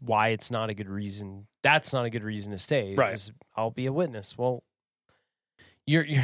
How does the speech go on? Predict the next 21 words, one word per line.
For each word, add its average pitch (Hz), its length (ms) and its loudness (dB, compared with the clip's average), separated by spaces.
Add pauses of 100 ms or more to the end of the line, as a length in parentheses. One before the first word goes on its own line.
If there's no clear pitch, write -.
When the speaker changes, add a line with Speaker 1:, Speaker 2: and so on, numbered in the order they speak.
(160)
Speaker 1:
you're 170 220 -2
gonna, 135 480 0 (540)
you're 120 100 -8
going 139 340 0
to 123 400 0
be 113 180 -6
pushing 127 480 -4
against 110 720 -4 (160)
the, 107 180 -6 (100)
the 107 120 -10
flow 120 640 0
of 104 100 -8
the 95 120 -14
current, 107 480 -8 (220)
right, 117 240 0 (340)
of - 140 -10
the, 113 140 -4
of 113 200 -6
this - 220 -4
church. - 440 -2
Now, 113 300 0